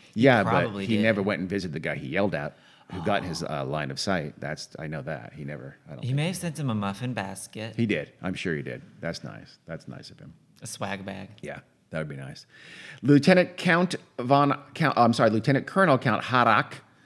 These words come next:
Speaker 2: Harak? I don't know how to pronounce it.
Speaker 1: I don't know.
Speaker 2: He rides on the running board on the left side of the car now,
Speaker 1: Don't know
Speaker 2: right?
Speaker 1: what that is.
Speaker 2: It's the board on that you run on. No, it's, it's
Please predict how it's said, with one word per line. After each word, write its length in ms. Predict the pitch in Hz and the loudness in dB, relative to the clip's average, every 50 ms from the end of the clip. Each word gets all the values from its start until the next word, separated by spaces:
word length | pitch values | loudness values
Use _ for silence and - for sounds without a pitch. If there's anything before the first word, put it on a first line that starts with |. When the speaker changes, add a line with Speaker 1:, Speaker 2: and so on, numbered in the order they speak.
| _ - - _ _ _ _ _ _ - | _ -20 -20 _ _ _ _ _ _ -12
Speaker 2:
Harak? 580 | - 104 110 117 110 120 143 143 - - - - - | -4 0 2 4 4 4 2 0 -2 -6 -8 -6 -4
I 40 | |
don't 100 | 87 90 | -4 -4
know 40 | 85 | -6
how 60 | 87 | -6
to 60 | 80 76 | -8 -8
pronounce 280 | - 69 67 67 - | -8 -10 -10 -10 -8
it. 60 | - | -6
Speaker 1:
I 120 | - 120 123 | -4 -4 -2
don't 200 | 123 110 98 98 | -2 -4 -4 -4
know. 300 | 98 101 98 98 107 110 - | -4 -4 -6 -6 -8 -10 -12
Speaker 2:
He 440 | - - 160 196 202 208 208 208 - | -6 0 2 2 4 4 4 2 2
rides 480 | - 127 131 131 131 127 131 143 123 120 | 2 4 6 8 8 8 6 4 2 0
on 200 | - 117 117 113 | -2 0 0 2
the 80 | 113 | 0
running 340 | 107 101 123 151 214 240 226 151 | 2 4 4 4 6 6 4 4
board 420 | 98 82 76 71 69 78 95 107 - _ - _ - | 4 2 0 0 -2 -4 -6 -8 -12 _ -20 _ 0
on 100 | 104 110 | 2 2
the 60 | 107 | 6
left 200 | 107 120 127 123 | 6 6 6 6
side 120 | - 131 113 | 4 2 2
of 80 | 101 | 2
the 40 | 104 | 0
car 280 | - - 135 147 131 104 | 0 2 4 4 6 4
now, 180 | 92 85 76 | 4 2 0
Speaker 1:
Don't 80 | 71 - | -2 -2
know 60 | - | -2
Speaker 2:
right? 80 | - - | -2 -4
Speaker 1:
what 120 | 117 - | -4 -6
that 220 | 117 117 123 113 104 | -6 -6 -6 -8 -8
is. 260 | 101 98 101 101 - - | -10 -12 -14 -10 -4 -2
Speaker 2:
It's 220 | 110 107 - - | -2 -2 -2 -4
the 420 | - - 98 107 98 98 98 78 - | -8 -6 -4 -2 -2 0 -2 -4 -8
board 420 | 92 90 90 101 104 104 104 98 | -10 -8 -4 -2 0 2 2 2
on 240 | 98 95 92 87 53 85 | 0 0 -2 -4 -6 -4
that 200 | 92 87 78 - | -4 -4 -4 -4
you 120 | 82 82 | -6 -6
run 240 | 85 87 87 92 82 | -4 -4 -4 -4 -6
on. 180 | 73 73 73 - - | -6 -10 -12 -12 -6
No, 220 | 87 95 85 78 - | -4 -2 -2 -2 -2
it's, 160 | 101 98 - - - | -4 -4 -4 -4 -4
it's 240 | 80 92 - - | -2 -2 -4 -4